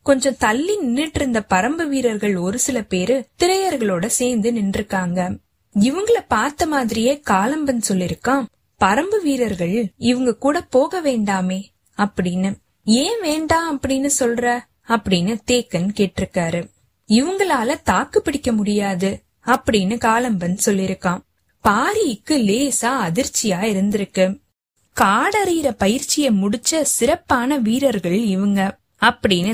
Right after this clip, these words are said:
தேக்கன் சொல்லிருக்கான். காலம்பன் திருப்பியும் சொல்லிருக்கான், "இவங்க செய்ய போற வேலைக்கு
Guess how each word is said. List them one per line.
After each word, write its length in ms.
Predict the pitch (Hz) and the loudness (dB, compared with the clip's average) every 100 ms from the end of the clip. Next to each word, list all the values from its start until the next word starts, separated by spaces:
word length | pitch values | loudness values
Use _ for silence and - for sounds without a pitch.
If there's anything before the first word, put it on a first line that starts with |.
| 208 | -2
தேக்கன் 440 | 233 240 - 165 185 | -2 -2 -2 -2 -2
சொல்லிருக்கான். 540 | 208 180 170 - 170 175 - _ _ _ | 0 0 -2 -2 -4 -4 -12 _ _ _
காலம்பன் 640 | - 247 330 403 269 254 285 | 2 2 2 0 0 0 0
திருப்பியும் 560 | - 277 285 226 185 214 | 0 0 0 0 0 0
சொல்லிருக்கான், 560 | - 180 185 180 175 170 - _ _ | 0 0 -2 -4 -6 -6 -12 _ _
"இவங்க 280 | 220 226 226 | 2 4 2
செய்ய 420 | 208 208 220 403 480 | 0 0 2 0 2
போற 240 | 392 320 | 2 2
வேலைக்கு 640 | 214 196 233 254 - 170 | 0 0 0 -2 -4 -2